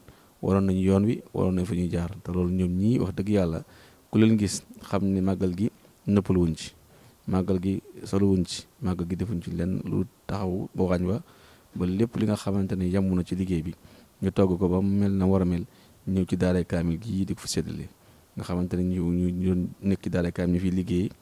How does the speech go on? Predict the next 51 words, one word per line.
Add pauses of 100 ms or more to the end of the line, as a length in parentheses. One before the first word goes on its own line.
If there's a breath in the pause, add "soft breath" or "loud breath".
(480 loud breath)
moo
xam
ñi
nga
xam
ne
dañoo
ñëw
di
ziyaara
si, (460 loud breath)
moo
xam
ñi
nga
xam
ne
ay
yalwa-,
yalwaankat
lañ, (580 soft breath)
ñoom
ñëpp
la
ñuy
boole
ci
xéewal
gi. (400 soft breath)
Nga
xamante
ni
ku
fi
dugg (640 soft breath)
da
nga
añ,
añ
bu
leer
nañ, (260)
macha
Allah, (500 soft breath)
daal
di
reere,
macha
Allah, (120)
te
loolu